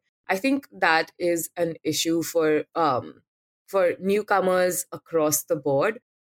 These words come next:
especially from developing countries, right? So, um, I hope that the barrier gets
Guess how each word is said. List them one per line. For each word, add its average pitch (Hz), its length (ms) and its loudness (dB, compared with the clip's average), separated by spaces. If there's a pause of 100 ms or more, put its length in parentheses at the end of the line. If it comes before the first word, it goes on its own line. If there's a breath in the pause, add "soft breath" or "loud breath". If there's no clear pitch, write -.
(140)
especially 202 500 -4
from 156 460 -2
developing 160 580 0
countries, 143 640 -4
right? 135 240 0 (360)
So, 165 360 2
um, 151 200 2 (140)
I 196 140 2
hope 202 360 0
that 220 140 -4
the 220 60 -8
barrier 180 600 2
gets 165 440 -2